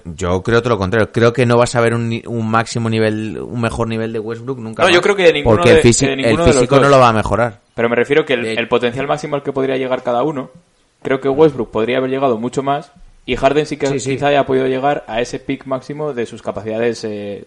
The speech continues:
Speaker 2: suyas y, y no así tanto Westbrook. Se ha quedado más distante de lo que podría haber llegado.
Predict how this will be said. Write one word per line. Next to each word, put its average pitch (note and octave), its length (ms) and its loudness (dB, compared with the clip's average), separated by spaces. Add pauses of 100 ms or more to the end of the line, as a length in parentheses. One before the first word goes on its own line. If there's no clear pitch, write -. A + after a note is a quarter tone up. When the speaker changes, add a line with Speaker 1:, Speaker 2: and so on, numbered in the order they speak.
Speaker 2:
suyas C#3 440 -6 (140)
y, G2 340 -20 (680)
y G#2 100 -18
no G#2+ 80 -8
así A#2 140 -6
tanto A#2+ 260 0
Westbrook. A#2 380 -2
Se G2+ 60 -12
ha G2 40 -12
quedado A#2 180 -2
más A#2 160 -4
distante A#2+ 340 -8
de C3 120 -2
lo A2+ 80 -2
que A2 100 -4
podría A2 360 -6
haber A#2 160 -4
llegado. G2 300 -10